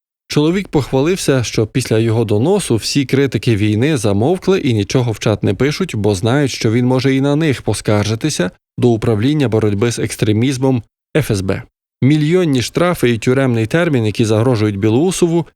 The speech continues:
який виховує сина з інвалідністю, Чмихуну не здаються проблемою, тому що у Олега є машина, дві квартири і платівки по тридцять тисяч рублів.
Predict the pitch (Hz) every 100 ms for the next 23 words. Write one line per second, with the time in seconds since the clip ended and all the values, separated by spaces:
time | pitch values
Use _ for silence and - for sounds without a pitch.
0 | - 107 127 107 123 127 110 98 135 110
1 | 101 117 104 117 180 165 - 165 151 -
2 | - - 190 - 147 123 160 180 123 123
3 | 143 165 131 110 123 113 117 127 - 113
4 | 110 95 98 98 117 110 - 120 - _
5 | _ 381 226 131 127 143 113 117 120 104
6 | 95 - 190 202 185 165 147 185 175 127
7 | 110 - 214 208 185 - 208 143 113 196
8 | 170 - 107 107 139 127 - - 139 -
9 | - 131 127 139 101